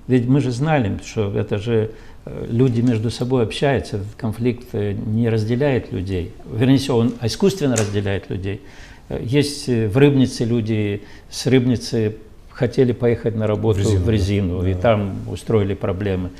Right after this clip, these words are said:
Speaker 1: Есть врачи, которые жили на левом берегу, работали на правом
Speaker 2: На правом,
Speaker 1: берегу.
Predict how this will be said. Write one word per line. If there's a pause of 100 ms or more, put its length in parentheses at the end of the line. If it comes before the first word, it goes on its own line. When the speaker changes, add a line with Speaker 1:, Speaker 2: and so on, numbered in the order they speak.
(320)
Speaker 1:
Есть
врачи,
которые
жили
на
левом
берегу,
работали
на
правом
Speaker 2:
На
правом,
Speaker 1:
берегу.